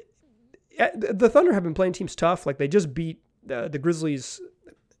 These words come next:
Ja Morant got ejected in the first half. It was a weird game, but, like,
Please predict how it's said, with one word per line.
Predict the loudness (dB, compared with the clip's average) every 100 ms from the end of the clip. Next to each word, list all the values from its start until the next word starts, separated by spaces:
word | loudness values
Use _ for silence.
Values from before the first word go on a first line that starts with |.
| _ -2
Ja | 0
Morant | 2 -2
got | -4 -8
ejected | -2 -4 -4
in | -8
the | -6
first | -4 -2
half. | -2 -2 -4
It | -4
was | -2
a |
weird | 0 0 2
game, | 0 2
but, | 0
like, | -2 -6